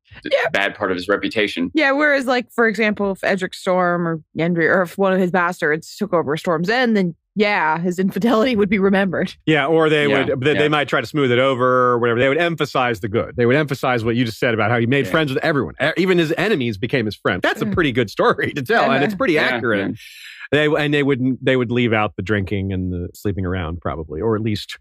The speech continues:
Speaker 3: make it sound like what, what it is with Garth was women just threw themselves at him. <laughs> You know?
Speaker 2: Yeah, yeah.
Speaker 3: <laughs> Uh, well, yeah, sort of. Mm, mm, yeah, kind of. S-
Speaker 2: Robert easily could be abusing his position, but we haven't really got stories of rape from him, you know?
Speaker 3: True, that's true.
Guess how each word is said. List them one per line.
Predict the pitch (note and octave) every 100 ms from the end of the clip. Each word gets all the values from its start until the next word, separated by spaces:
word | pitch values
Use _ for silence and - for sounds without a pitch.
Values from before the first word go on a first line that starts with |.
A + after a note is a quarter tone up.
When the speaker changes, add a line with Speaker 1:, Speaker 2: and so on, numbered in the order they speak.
| -
Speaker 3:
make | C#3 C#3
it | C3+
sound | D#3+ C#3+ C3+
like | B2+ A#2 A2 - -
what, | B2
what | B2+ B2+
it | C3
is |
with | A#2 F#2+
Garth | D#3+ B2+
was | A2+
women | G2+ E3+ C#3
just | -
threw | D3 F#3+
themselves | C#3+ C3 G#2 G2
at | D#2 A1+
him. | - - - - - - G3 -
<laughs> | F3
You | F3
know? | D3+ C#3+
Speaker 2:
Yeah, | B2+ G2 G2 - G3+
yeah. | A2+ G#2+ - F#3+
Speaker 3:
<laughs> | - C3 - D#4 F4 E4+ D4+
Uh, | - C#4 E4 E4 D#4+
well, | B3+ C4+ D4 C#4
yeah, | G3+ G#3 A#3+ B3 A#3+ A#3+ B3+
sort | - - A3+ B2+
of. | C#3+ C3+
Mm, | E3 F3 F3 E3+ D#3+ -
mm, | F#3+ F#3+ F#3+ F3+ -
yeah, | F#3 F#3
kind | D#3+ D#3 B2
of. | B2 - -
S- | -
Speaker 2:
Robert | A#3+ A#3 F3
easily | F3 F#3+ D#3 D3
could | F3 D#3
be | C#3+
abusing | C3 B2 D3+ C3
his | B2 A2+
position, | - G#2+ F3+ - A2
but | A2 B2
we | A#2 D3
haven't | G3+ C#3
really | A#2+ E3
got | A2+ B2 F#2+ -
stories | - C3+ C3 A#2
of | F#2+
rape | A#2+ F3+
from | - F#2+ F2
him, | G2 E2+ A#2 -
you |
know? | F#2 F2+
Speaker 3:
True, | A3 A#2+
that's | G#2+ D3+ -
true. | - E2 D2+